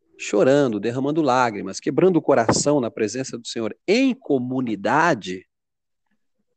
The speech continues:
você precisa ser igreja no individual. Quer dizer, antes de eu pastorear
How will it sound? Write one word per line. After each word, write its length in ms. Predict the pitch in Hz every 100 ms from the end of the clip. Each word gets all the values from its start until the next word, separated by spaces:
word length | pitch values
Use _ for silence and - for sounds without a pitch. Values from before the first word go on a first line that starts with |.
| -
você 240 | 117 -
precisa 460 | 147 147 - 151 165
ser 520 | - - 196 202 113 - 127
igreja 760 | - 110 113 135 180 131 101 -
no 160 | 135 131
individual. 840 | 160 165 185 214 196 147 127 - _ _ _ _ _ _ _ _ _ _ _
Quer 100 | -
dizer, 160 | 127 131
antes 260 | 165 220 165
de 100 | 160
eu 80 |
pastorear 1080 | 151 143 147 - - 185 170 117 113 92 -